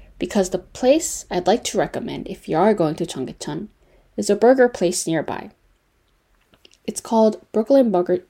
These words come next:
Burger Joint, and is a burger place where you can actually face the stream as you are eating a burger. The burger itself is also very high quality, and it is also very <laughs> tasty. So for those that would like to enjoy the view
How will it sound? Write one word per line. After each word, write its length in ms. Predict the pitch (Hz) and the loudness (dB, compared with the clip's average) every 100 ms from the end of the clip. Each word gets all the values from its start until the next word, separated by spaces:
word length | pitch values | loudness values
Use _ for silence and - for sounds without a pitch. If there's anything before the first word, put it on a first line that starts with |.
| _ | _
Burger 340 | 185 196 220 | 2 4 4
Joint, 360 | 208 156 160 - _ _ _ _ _ _ | 2 0 -4 -6 _ _ _ _ _ _
and 140 | - 190 | -2 0
is 120 | 190 | 2
a 60 | 185 | 4
burger 260 | 240 285 | 6 4
place 520 | 302 226 208 220 - - _ | 2 4 4 2 -8 -14 _
where 120 | 208 | 0
you 120 | 196 | 2
can 180 | 185 208 | 2 0
actually 340 | 196 220 - 240 | -2 -4 0 0
face 380 | - 247 277 | 4 2 2
the 80 | - | -2
stream 380 | 214 - 156 160 - | -2 -2 -6 -6 -6
as 200 | 208 226 | -6 0
you 80 | 220 | 2
are 80 | 208 | 2
eating 280 | 175 165 | 2 0
a 40 | 165 | -2
burger. 420 | 139 135 - - _ _ _ _ _ _ _ _ _ _ _ | -4 -6 -8 -16 _ _ _ _ _ _ _ _ _ _ _
The 60 | - | 2
burger 220 | 190 185 | 6 6
itself 540 | 170 165 - 170 349 - | 6 2 0 0 0 -4
is 140 | - | -6
also 320 | - 208 - | -4 -4 -6
very 240 | 185 185 254 | -2 -2 -2
high 160 | 208 | -2
quality, 520 | 180 - 117 104 180 - _ _ | -2 0 -2 -2 -6 -10 _ _
and 240 | - 196 214 | -2 2 4
it 120 | 170 | 2
is 140 | 156 | -2
also 260 | - 156 - | -4 -6 -4
very 260 | 165 165 160 | 2 2 2
<laughs> 120 | - | 2
tasty. 420 | 180 - - 262 _ _ - - - _ | 2 2 -8 -8 _ _ -20 -20 -20 _
So 180 | - 202 | -4 -2
for 200 | 196 185 | 0 4
those 400 | 196 240 311 - | 6 4 2 -4
that 180 | - | -4
would 160 | - - | -4 -2
like 260 | 180 226 - | 2 2 0
to 140 | - | -4
enjoy 440 | - 165 185 214 | -2 0 6 6
the 120 | 269 220 | 8 4
view 400 | 180 120 208 | 4 0 0